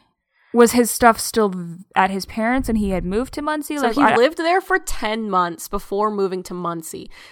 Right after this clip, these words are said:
Speaker 2: So my guess would it be it, it happened while he still lived there, and he has
Speaker 1: Mm-hmm.
Speaker 2: since moved <laughs> since this incident.
Speaker 1: I mean, fair enough.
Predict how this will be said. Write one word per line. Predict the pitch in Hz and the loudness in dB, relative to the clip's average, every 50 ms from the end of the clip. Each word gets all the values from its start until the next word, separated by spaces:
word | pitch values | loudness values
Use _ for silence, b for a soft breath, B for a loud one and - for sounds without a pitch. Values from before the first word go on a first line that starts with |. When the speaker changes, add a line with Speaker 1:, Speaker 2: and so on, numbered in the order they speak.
| B | B
Speaker 2:
So | B - 247 | B -2 -2
my | 247 240 233 254 269 | 0 2 2 2 2
guess | 247 - 220 214 233 - - | 0 0 0 0 0 0 -2
would | 302 311 | -4 -2
it | 330 262 220 | -2 -4 -4
be | - 226 226 | -4 -2 -2
it, | 208 - - | -2 0 0
it | 208 190 - | -2 -2 -2
happened | 202 202 190 185 - - 208 190 | 0 2 2 2 2 0 -6 -4
while | 185 175 180 | -4 -4 -4
he | 185 185 190 | -4 -6 -8
still | 190 - - 196 180 | -8 -6 -6 -6 -6
lived | 175 175 180 170 185 - 208 | -6 -6 -8 -8 -10 -8 -4
there, | 208 220 226 240 | -2 0 0 0
and | - - 214 196 | 0 -2 -2 -2
he | 220 233 | 0 0
has | 254 247 202 | 2 2 2
Speaker 1:
Mm-hmm. | 196 190 190 | 0 2 2
Speaker 2:
since | 180 175 175 180 - - - | 2 0 0 -2 -4 -6 -6
moved | 196 190 185 175 170 170 202 196 - | -2 -2 -2 -2 -2 -6 -10 -8 -6
<laughs> | - - | -4 -2
since | 220 - 196 202 - - | -2 -4 -4 -4 -4 -4
this | - 208 - - | -4 -2 -4 -4
incident. | - - - - - - 202 185 180 - 277 302 - - - - - - | -6 -8 -12 -14 -10 -10 -8 -8 -8 -10 -10 -12 -10 -6 -6 -6 -4 -4
Speaker 1:
I | 208 | -2
mean, | 202 202 202 202 196 | -2 0 0 0 0
fair | - - 220 269 302 262 | -2 -2 -2 0 0 0
enough. | 208 180 175 185 165 117 233 233 - - | 0 2 2 2 4 4 4 2 2 -6